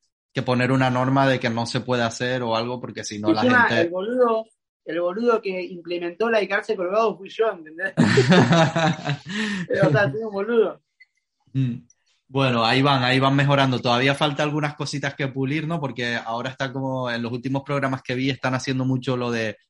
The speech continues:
Speaker 1: darle con las rodillas para sacar más repes, ¿no? Tipo CrossFit, así. Luego muchas veces
Speaker 2: Ah,
Speaker 1: las
Speaker 2: la,
Speaker 1: primeras
Speaker 2: la.
Speaker 1: repes no terminan de bloquear del todo, ¿no? Lo que ustedes dicen de,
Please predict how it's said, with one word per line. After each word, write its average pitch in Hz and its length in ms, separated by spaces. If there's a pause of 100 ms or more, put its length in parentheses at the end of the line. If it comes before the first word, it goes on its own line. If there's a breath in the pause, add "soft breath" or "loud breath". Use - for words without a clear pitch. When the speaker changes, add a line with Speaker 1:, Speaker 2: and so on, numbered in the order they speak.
Speaker 1:
darle 123 280
con 127 120
las 120 140
rodillas 131 560
para 117 140
sacar 117 260
más 117 140
repes, 131 340
¿no? 139 160
Tipo 113 340
CrossFit, 127 520
así. 143 480 (640 loud breath)
Luego 123 200
muchas 131 320
veces 131 200
Speaker 2:
Ah, 165 180
Speaker 1:
las 120 140
Speaker 2:
la, 151 60
Speaker 1:
primeras 127 380
Speaker 2:
la. 120 60
Speaker 1:
repes 127 440 (120)
no 117 220
terminan 127 520
de 120 120
bloquear 117 520
del 110 220
todo, 143 340
¿no? 180 120
Lo 127 120
que 120 60
ustedes 120 240
dicen 127 280
de, 107 340